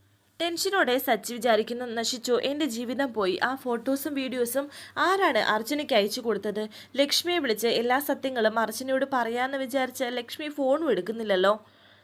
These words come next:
ലക്ഷ്മി പറഞ്ഞാലല്ലാതെ ഇനി ആര് പറഞ്ഞാലും അർച്ചന അത് വിശ്വസിക്കില്ല." അങ്ങനെ വീണ്ടും വീണ്ടും ലച്ചുവിനെ വിളിച്ച് നോക്കുന്നുണ്ട്. പക്ഷേ ഫോണിൽ കിട്ടുന്നില്ല. സ്വിച്ച് ഓഫ് ചെയ്ത അവസ്ഥയിലാണ് ഫോൺ. ഇനി ഒറ്റ വഴിയേ ഉള്ളൂ, എന്ത് വരട്ടെ എന്ന് കരുതി അർച്ചനയോട് കാര്യം പറയാം. അവൾ ക്ഷമിക്കുന്നെങ്കിൽ ക്ഷമിക്കട്ടെ,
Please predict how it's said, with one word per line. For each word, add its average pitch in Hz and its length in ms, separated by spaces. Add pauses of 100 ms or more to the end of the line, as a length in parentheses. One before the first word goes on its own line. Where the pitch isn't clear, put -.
(160)
ലക്ഷ്മി 311 380
പറഞ്ഞാലല്ലാതെ 226 640
ഇനി 240 240
ആര് 254 360
പറഞ്ഞാലും 208 480
അർച്ചന 254 340
അത് 330 140
വിശ്വസിക്കില്ല." 233 920 (520)
അങ്ങനെ 381 260
വീണ്ടും 277 340
വീണ്ടും 269 300
ലച്ചുവിനെ 262 360
വിളിച്ച് 226 340
നോക്കുന്നുണ്ട്. 202 560
പക്ഷേ 220 380
ഫോണിൽ 240 380
കിട്ടുന്നില്ല. 190 640 (600)
സ്വിച്ച് 320 300
ഓഫ് 359 160
ചെയ്ത 254 260
അവസ്ഥയിലാണ് 214 600
ഫോൺ. 190 240 (760)
ഇനി 370 180
ഒറ്റ 311 300
വഴിയേ 269 300
ഉള്ളൂ, 214 240
എന്ത് 277 280
വരട്ടെ 240 380
എന്ന് 240 280
കരുതി 208 260
അർച്ചനയോട് 285 560
കാര്യം 214 400
പറയാം. 180 360
അവൾ 202 220
ക്ഷമിക്കുന്നെങ്കിൽ 269 720
ക്ഷമിക്കട്ടെ, 220 640